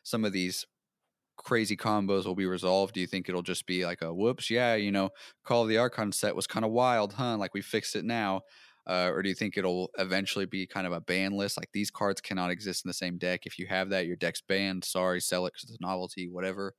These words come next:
Um, or, you know, or do you kinda like the, the craziness about it, and you think the, the chain system will balance that all out?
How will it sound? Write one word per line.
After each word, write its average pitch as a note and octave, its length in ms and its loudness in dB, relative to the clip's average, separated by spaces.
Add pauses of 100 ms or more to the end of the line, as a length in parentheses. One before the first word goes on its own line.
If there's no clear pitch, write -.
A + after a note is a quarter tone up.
(580)
Um, F2+ 440 -6 (680)
or, G2 260 0
you G2+ 140 -6
know, F2+ 100 -4
or G2 140 -4
do G2+ 100 -4
you G2+ 80 -2
kinda G#2+ 220 0
like G#2+ 320 0
the, F2 320 0
the F2+ 100 -4
craziness F#2 640 -4
about F#2 300 -2
it, F#2 80 -4
and F#2 100 -12
you F#2+ 80 -8
think - 260 -8
the, F2 260 -4
the F2 80 -8
chain F#2 260 -4
system F2 280 -8
will F2 80 -8
balance F2 340 -6
that E2+ 180 -4
all E2+ 200 -6
out? E2+ 260 -8